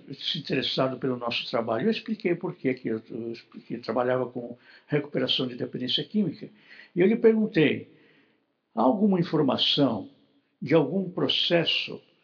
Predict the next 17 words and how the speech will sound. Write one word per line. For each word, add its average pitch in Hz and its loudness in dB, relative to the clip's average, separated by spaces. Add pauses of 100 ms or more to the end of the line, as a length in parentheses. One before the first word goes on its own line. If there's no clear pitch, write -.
(140)
semelhante 175 2 (100)
ao 127 0
da 120 -4
meditação 127 -2
quando 139 -4
alguém 123 -2
usa 123 -6
a 113 -10
clí-, - -8
a 117 -10
química?" 123 -6 (500)
Ele 156 0
falou, 165 0
"Olha, 143 2
com 202 -4
certeza 180 -2
tem. 127 -4